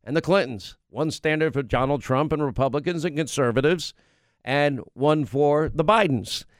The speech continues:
And this is what I've been saying. We don't have equal justice under the law in this country. It's what I've been saying. We don't have equal application of our laws in this country. Now, presumably,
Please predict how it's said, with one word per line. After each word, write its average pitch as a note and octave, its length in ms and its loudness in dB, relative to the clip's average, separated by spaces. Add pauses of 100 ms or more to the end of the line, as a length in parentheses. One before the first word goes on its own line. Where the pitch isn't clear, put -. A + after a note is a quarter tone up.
(200)
And C3+ 120 -2
this D3 140 0
is F3 80 -2
what E3 180 0
I've F3+ 140 2
been F3+ 140 -2
saying. F#3+ 340 0
We B2 140 -4
don't D#3 220 2
have D#3 140 -2
equal D3+ 280 -2
justice B2+ 680 -2 (240)
under D3+ 240 0
the D#3 100 0
law C3+ 280 2
in B2+ 80 -2
this B2+ 160 -4
country. B2+ 560 -2 (220)
It's C3 200 -4
what C3+ 160 0
I've D3+ 160 0
been E3+ 120 -6
saying. F3 380 -2
We B2 120 -4
don't C#3+ 180 0
have C#3+ 140 -4
equal D3 280 -2
application E3+ 680 -4
of B2+ 80 0
our A#2+ 120 2
laws A2+ 340 2
in A#2+ 60 0
this A2 160 -2
country. G#2+ 500 -4 (600)
Now, C3+ 100 0
presumably, C#3 920 2